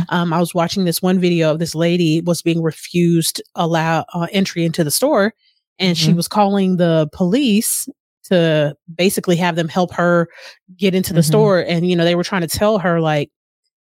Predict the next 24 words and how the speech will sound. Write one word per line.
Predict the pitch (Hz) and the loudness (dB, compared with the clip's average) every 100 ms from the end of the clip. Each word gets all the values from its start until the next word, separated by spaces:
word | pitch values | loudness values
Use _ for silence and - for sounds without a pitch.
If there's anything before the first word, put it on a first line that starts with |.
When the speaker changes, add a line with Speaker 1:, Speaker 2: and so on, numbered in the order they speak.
| _ - | _ -4
Speaker 1:
"That's | 185 240 | -2 0
a | 233 | -4
private | - 202 202 190 - _ _ _ _ _ _ _ | -2 0 0 -2 -6 _ _ _ _ _ _ _
business. | 202 254 151 135 | 0 0 -2 -2
They | 165 | 2
don't | 202 170 | 2 0
have | - 220 233 | -2 -4 -2
to | 190 | -2
let | 185 170 | -2 -2
you | 175 | 0
in. | 196 160 | 0 2
You | 175 | 2
have | 180 220 | 2 2
to | |
Speaker 2:
No. | 208 | 2
Speaker 1:
abide | 180 170 175 | 2 0 0
by | 175 170 | 0 -2
the | 170 | -2
rules | 165 175 170 151 | -2 0 0 0
of | 147 | -2
that | 151 | -4
private | - 175 156 123 | -2 -4 -4 -2
business." | 185 269 180 170 165 | 0 0 0 -2 -4
Speaker 2:
Mm-hmm. | 175 160 160 165 | -10 -4 2 4